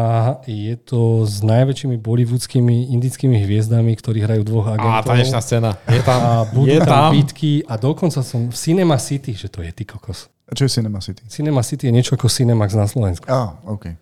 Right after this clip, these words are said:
Speaker 3: Dobre.
Speaker 1: Takže týmto by sme ukončili náš monštrózny plán. Filmov bude oveľa viac, dúfam, že si vyberiete. Najviac zas naschol asi Spaceman Adam Sandler ako pšochácka však.
Speaker 2: Ty vole.
Speaker 3: No a ja využijem tú príležitosť, tento zoznam bol dosť dlhý.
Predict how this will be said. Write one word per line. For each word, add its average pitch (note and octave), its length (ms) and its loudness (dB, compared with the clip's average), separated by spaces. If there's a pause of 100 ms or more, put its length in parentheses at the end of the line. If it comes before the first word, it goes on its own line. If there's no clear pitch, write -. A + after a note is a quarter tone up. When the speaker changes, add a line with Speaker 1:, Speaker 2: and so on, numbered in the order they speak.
Speaker 3:
Dobre. G2 180 -8
Speaker 1:
Takže A#2 400 2
týmto D#3+ 320 -2
by D3 80 -4
sme C#3 180 -4
ukončili C3+ 680 -6
náš A#2 320 -4
monštrózny A#2+ 960 2
plán. B2+ 400 0 (240)
Filmov F3 400 2
bude D#3 180 -2
oveľa C#3+ 380 0
viac, A#2+ 220 -2
dúfam, A#2+ 260 -6
že A#2+ 80 -4
si - 120 -10
vyberiete. A#2+ 760 4 (480)
Najviac B2 240 6
zas A2+ 160 4
naschol A#2 320 4
asi G#2+ 240 2
Spaceman A#2 560 4
Adam A2+ 240 4
Sandler A2 480 2
ako G#2+ 320 0
pšochácka A#2+ 640 -6
však. G#2+ 260 2
Speaker 2:
Ty G2 80 0
vole. F#2+ 260 -2 (480)
Speaker 3:
No - 220 4
a G3+ 320 -2
ja D#3 240 4
využijem D3+ 320 2
tú C#3 80 -8
príležitosť, C3+ 580 -4
tento C#3 220 -4
zoznam B2 400 2
bol G2+ 240 -4
dosť A#2+ 260 0
dlhý. C3+ 280 0